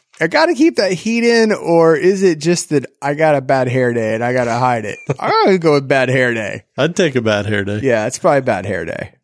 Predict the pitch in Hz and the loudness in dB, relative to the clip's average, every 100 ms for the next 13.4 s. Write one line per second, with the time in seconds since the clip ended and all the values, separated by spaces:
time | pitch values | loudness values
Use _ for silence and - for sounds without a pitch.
0 | _ _ _ _ _ - 143 139 131 - | _ _ _ _ _ 0 4 4 2 -2
1 | _ _ _ - - 214 254 185 175 - | _ _ _ -6 -2 0 0 -2 -2 -4
2 | - - - 165 170 185 175 165 156 180 | -4 -8 -6 -4 2 4 4 2 -2 -2
3 | 170 190 190 147 117 151 170 180 180 180 | 0 0 2 2 0 -2 0 0 2 2
4 | 165 143 143 151 151 147 135 - 151 147 | 2 0 2 4 4 2 -2 -4 -4 -2
5 | 160 - - 135 143 143 - - 143 139 | -6 -6 -2 2 2 2 -2 -4 0 0
6 | 131 - 135 123 107 - 123 117 139 139 | 0 0 2 2 0 -6 -8 -10 -4 0
7 | 143 139 143 143 139 143 147 160 160 151 | 2 2 2 2 0 0 2 0 -2 0
8 | 147 139 - - - 139 139 139 131 123 | 2 2 0 -4 0 2 4 4 2 -2
9 | _ _ _ _ - 117 _ 135 135 139 | _ _ _ _ -20 -20 _ 0 2 4
10 | 135 127 127 113 131 123 127 123 139 - | 2 2 -4 0 0 2 0 -2 -4 -2
11 | 156 131 127 117 110 - - 120 113 113 | 0 0 -2 -2 -6 -6 -4 -2 0 0
12 | 113 110 - 113 101 - 101 101 - 85 | 0 -2 -2 -2 -4 -2 -2 -2 -2 -2
13 | - - - | -4 -10 -16